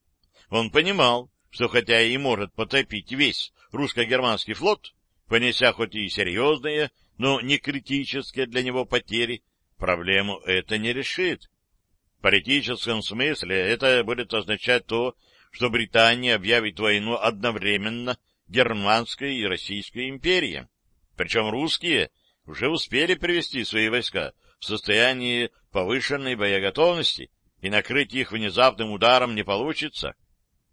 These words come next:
В тактическом смысле, после уничтожения русско-германской эскадры,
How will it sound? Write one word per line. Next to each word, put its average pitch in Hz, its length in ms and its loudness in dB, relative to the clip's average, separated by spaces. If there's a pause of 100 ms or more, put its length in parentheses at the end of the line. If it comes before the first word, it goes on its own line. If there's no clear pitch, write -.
(320)
В - 60 -20
тактическом 110 840 -2
смысле, 87 520 -6 (480)
после 113 340 2
уничтожения 113 920 -2
русско-германской 104 800 -4
эскадры, 151 420 -2